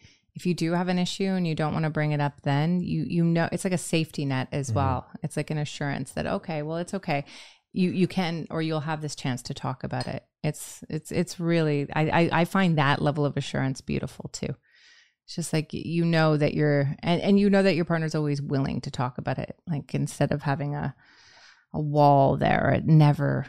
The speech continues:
Speaker 1: like, how many times have you been in a relationship where you just can't even bring anything up at that point in time? It's like, it's just like an opportunity. Just even having that opportunity is, is just so, it's such a relief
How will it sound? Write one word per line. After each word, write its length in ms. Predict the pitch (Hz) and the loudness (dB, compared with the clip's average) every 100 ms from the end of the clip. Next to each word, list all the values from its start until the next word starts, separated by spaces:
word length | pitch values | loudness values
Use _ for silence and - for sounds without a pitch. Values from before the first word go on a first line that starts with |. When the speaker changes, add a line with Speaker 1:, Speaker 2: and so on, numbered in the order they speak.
| - | -4
Speaker 1:
like, 160 | 156 | -4
how 200 | - - | -2 0
many 140 | 190 160 | 2 0
times 380 | - 151 151 | 0 0 2
have 140 | 139 151 | 0 0
you 100 | 143 | 0
been 140 | 147 | 0
in 100 | 139 | 0
a 40 | 135 | 0
relationship 360 | 135 139 - | 0 -2 -2
where 60 | 147 | -4
you 80 | 143 | -4
just 160 | - | -6
can't 160 | - 156 | -2 0
even 100 | 147 | 0
bring 200 | 143 143 | 0 0
anything 260 | 135 139 | 0 0
up 160 | 135 - | 0 0
at 80 | 127 | -2
that 180 | - - | -4 -4
point 160 | 139 | -2
in 40 | 135 | -2
time? 200 | 127 143 | -2 0
It's 160 | 147 | 0
like, 140 | 147 147 | 0 -2
it's 160 | 156 | -2
just 160 | - 156 | -4 -4
like 140 | 160 | -2
an 100 | 147 147 | -2 -2
opportunity. 920 | 156 - 147 - 147 139 135 147 - _ - _ | -2 -2 -6 -4 -2 -4 -6 -10 -12 _ -20 _
Just 160 | - - | -6 0
even 180 | 170 165 | 2 2
having 320 | 147 147 147 | 2 0 0
that 120 | - | -2
opportunity 720 | - - 139 - 139 139 - | -4 -6 -8 -6 -4 -4 -4
is, 320 | - 147 - - | -6 -6 -12 -12
is 280 | - 160 - | -8 -8 -6
just 320 | 151 147 - | -6 -6 -4
so, 420 | 151 143 139 143 - _ _ _ _ _ | -2 0 -2 -4 -12 _ _ _ _ _
it's 140 | - - | -8 0
such 160 | 165 | 0
a 40 | 165 | 2
relief 720 | 151 139 131 135 - - - | 0 0 -2 -6 -12 -20 -20